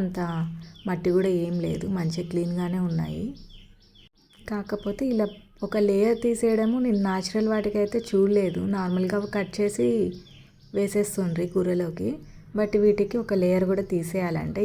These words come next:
ఈజీగా కూడా వచ్చేస్తుంది లేయర్ తీస్తుంటే. So మనం ఏంటంటే అవి బాగా వాష్ చేసి ఆ లేయర్ మొత్తం కూడా తీసేసుకొని చిన్న చిన్న ముక్కలుగా మనకి ఏ సైజు కావాలో ఆ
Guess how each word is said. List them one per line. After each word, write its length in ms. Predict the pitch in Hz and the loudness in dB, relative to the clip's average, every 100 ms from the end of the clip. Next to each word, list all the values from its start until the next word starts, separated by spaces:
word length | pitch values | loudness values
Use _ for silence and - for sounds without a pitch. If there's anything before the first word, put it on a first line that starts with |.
| 220 | 0
ఈజీగా 320 | 196 220 220 220 | 2 2 4 2
కూడా 120 | 233 | 0
వచ్చేస్తుంది 560 | 214 - 208 208 208 175 165 | -2 -2 -2 0 0 0 0
లేయర్ 260 | 170 185 185 | 0 -2 -2
తీస్తుంటే. 560 | 165 - 180 160 165 196 294 - - - - - - | -4 -4 -4 -4 -2 -4 -6 -14 -20 -20 -20 -20 -14
So 120 | - 202 196 190 | -4 0 2 0
మనం 180 | 190 190 190 | 0 -2 -2
ఏంటంటే 380 | 185 196 202 202 254 | 0 0 0 0 2
అవి 120 | 214 196 | 2 2
బాగా 260 | 180 180 180 | 0 0 0
వాష్ 220 | 175 175 - | -2 -2 -2
చేసి 300 | 190 - 277 254 190 - - - - - | -4 -2 -2 -2 -4 -8 -20 -20 -20 -8
ఆ 60 | 196 | -2
లేయర్ 280 | 185 185 190 190 | 0 2 2 0
మొత్తం 220 | 180 185 180 | 0 0 2
కూడా 120 | 190 185 | 0 -2
తీసేసుకొని 520 | 175 175 175 180 233 - | -2 -4 -6 -4 -2 0
చిన్న 160 | 196 185 | -2 0
చిన్న 140 | 196 190 | -2 0
ముక్కలుగా 380 | 180 180 170 185 185 | -2 -2 -4 -2 -2
మనకి 300 | 170 165 180 175 175 175 | -2 -2 0 0 -2 -4
ఏ 40 | 185 185 | -4 -4
సైజు 240 | 185 180 - | -2 -2 -4
కావాలో 280 | 175 165 208 | -4 -2 -2
ఆ 60 | 240 | -2